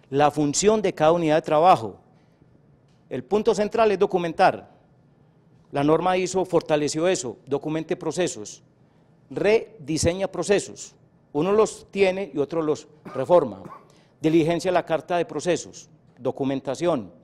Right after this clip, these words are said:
Eh, elabora el mapa de valor agregado, construye un diagrama de flujo, o sea que ya está viendo la planta en cada una de sus operaciones.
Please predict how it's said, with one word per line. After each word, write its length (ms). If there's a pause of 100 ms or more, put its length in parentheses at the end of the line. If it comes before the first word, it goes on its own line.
(920)
Eh, 180
elabora 400
el 60
mapa 360
de 140
valor 280
agregado, 640
construye 440
un 60
diagrama 440
de 80
flujo, 440 (300)
o 40
sea 120
que 100
ya 80
está 180
viendo 220
la 120
planta 320
en 80
cada 200
una 200
de 120
sus 300 (280)
operaciones. 920